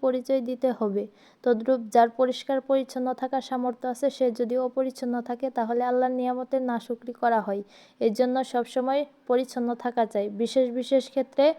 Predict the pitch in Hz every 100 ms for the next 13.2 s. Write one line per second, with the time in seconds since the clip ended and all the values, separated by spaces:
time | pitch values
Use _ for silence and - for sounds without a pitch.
0 | - - - 226 220 247 254 - 269 226
1 | 240 226 233 233 214 214 196 - - _
2 | - 247 233 254 254 262 254 254 254 269
3 | 262 269 262 240 240 240 254 302 - -
4 | _ 254 247 262 240 240 269 269 240 247
5 | 247 262 262 247 - 247 247 262 247 240
6 | 247 247 254 247 240 247 226 254 247 220
7 | 247 240 254 277 311 - - 254 254 247
8 | 254 262 - 247 240 247 240 262 262 262
9 | 269 - 247 262 233 233 233 226 214 202
10 | - 214 _ - - - 240 254 262 262
11 | 247 226 226 226 262 254 254 240 262 240
12 | 233 247 247 240 254 254 - 254 254 254
13 | 240 254